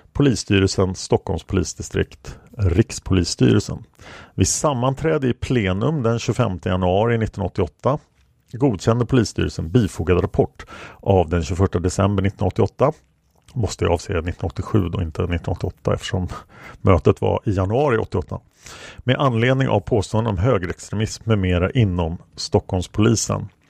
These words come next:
Med anledning av uppgifterna i rapporten beslöt polisstyrelsen att till regeringen föra vidare frågan om möjligheten att enligt sjunde kapitlet, sjunde paragrafen lagen om offentlig anställning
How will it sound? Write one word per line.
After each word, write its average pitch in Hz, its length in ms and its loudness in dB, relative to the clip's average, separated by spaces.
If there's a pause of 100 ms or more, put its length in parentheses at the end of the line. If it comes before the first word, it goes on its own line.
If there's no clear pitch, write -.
(500)
Med 127 120 -4
anledning 147 540 2
av 151 80 4
uppgifterna 117 460 0
i 107 40 4
rapporten 131 520 -2
beslöt 113 340 0
polisstyrelsen 107 560 0
att 110 80 0
till 101 180 2
regeringen 95 400 4
föra 98 180 0
vidare 92 280 2
frågan 101 480 0
om 117 220 -2
möjligheten 92 480 0
att 90 140 -6
enligt 92 300 -2
sjunde 123 400 -2
kapitlet, 110 460 0 (300)
sjunde 101 300 0
paragrafen 95 680 2
lagen 90 440 2
om 92 200 -6
offentlig 92 520 -4
anställning 107 720 0